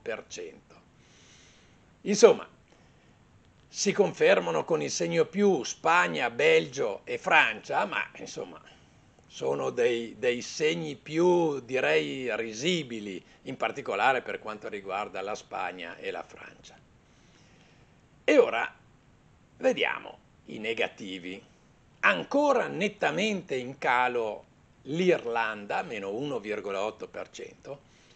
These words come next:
a seguire Austria, meno zero virgola sei per cento, Repubblica Ceca, meno zero virgola tre per cento, Estonia e Portogallo, meno zero virgola due per cento, Germania e Lituania, meno zero virgola uno per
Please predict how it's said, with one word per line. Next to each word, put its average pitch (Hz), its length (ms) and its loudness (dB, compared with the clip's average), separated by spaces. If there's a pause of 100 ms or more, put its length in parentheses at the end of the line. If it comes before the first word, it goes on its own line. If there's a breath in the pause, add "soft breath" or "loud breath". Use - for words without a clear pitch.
(160 soft breath)
a - 120 4
seguire 156 760 -2 (140)
Austria, 233 720 2
meno 120 340 -10
zero 151 320 0
virgola 113 380 -6
sei 113 180 -8
per - 240 -14
cento, 190 480 -8
Repubblica 185 760 0
Ceca, 175 440 -2
meno 113 340 -6
zero 139 300 0
virgola 113 380 -6
tre 107 160 -10
per 107 200 -10
cento, 214 480 -8 (300 loud breath)
Estonia 220 560 4
e 175 60 0
Portogallo, 165 800 0
meno 131 360 -8
zero 151 300 0
virgola 127 360 -4
due 135 160 -4
per 240 260 0
cento, - 440 -10 (340 soft breath)
Germania 208 640 6
e 123 40 -4
Lituania, 143 800 -4 (120)
meno 143 420 -8
zero 165 400 -2
virgola 135 460 -6
uno 117 360 -6
per 101 240 -10